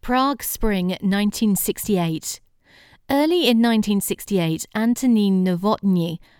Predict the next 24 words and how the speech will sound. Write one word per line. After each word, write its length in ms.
a 80
politician 680
known 280
for 140
his 200
hardline 640
stance, 600
was 160
replaced 460
as 120
the 120
first 360
secretary 520
of 60
the 100
Communist 560
Party 420
by 200
the 100
reformist 640
figure 320
of 220
Alexander 580
Dubček, 760